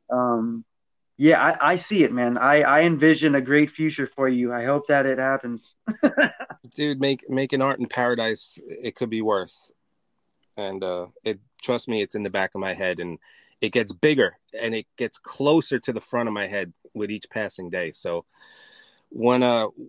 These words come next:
Speaker 2: once that bridge comes, I'll, I'll, you know, I'll be able to, to make a better, um, choices about it, and, and, uh, we'll take it from there.
Speaker 1: That's, that's when you, that's how you're gonna be able to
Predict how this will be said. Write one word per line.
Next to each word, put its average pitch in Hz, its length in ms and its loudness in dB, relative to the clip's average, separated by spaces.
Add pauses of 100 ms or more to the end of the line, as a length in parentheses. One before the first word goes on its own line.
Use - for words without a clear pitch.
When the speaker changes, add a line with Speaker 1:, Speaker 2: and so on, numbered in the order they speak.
(160)
Speaker 2:
once 135 500 -2
that 117 300 -4 (120)
bridge 120 460 -4
comes, 117 540 -6 (800)
I'll, 98 220 -2 (520)
I'll, 104 180 -10 (280)
you 117 100 -6
know, 95 200 -4
I'll 101 200 -6
be 104 160 -4
able 98 180 -6
to, 98 300 -10
to 92 460 -10
make 92 260 -8
a 92 80 -4
better, 90 460 -6
um, 87 320 -10 (240)
choices 95 480 -4
about 85 280 -4
it, 85 120 -8
and, 85 320 -10 (140)
and, 92 220 -12
uh, 85 140 -8
we'll 85 120 -8
take - 220 -10
it - 80 -14
from 80 180 -14
there. - 200 -16 (920)
Speaker 1:
That's, 156 360 0
that's 175 300 4
when 196 160 2
you, 175 140 4
that's 151 260 4
how 175 200 4
you're 160 200 6
gonna 151 400 2
be 147 360 2
able 147 260 0
to 135 340 4